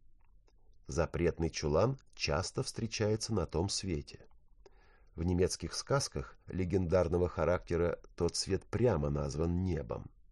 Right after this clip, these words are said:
В русских герой попадает в церковь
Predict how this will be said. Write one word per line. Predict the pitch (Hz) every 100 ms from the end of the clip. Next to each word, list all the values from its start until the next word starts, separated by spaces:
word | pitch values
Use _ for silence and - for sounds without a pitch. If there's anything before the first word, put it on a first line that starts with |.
| - - - - - - - -
В | 78
русских | 151 - - 80 -
герой | 82 76 113
попадает | 135 - 104 95 113
в | -
церковь | - - 82 - 78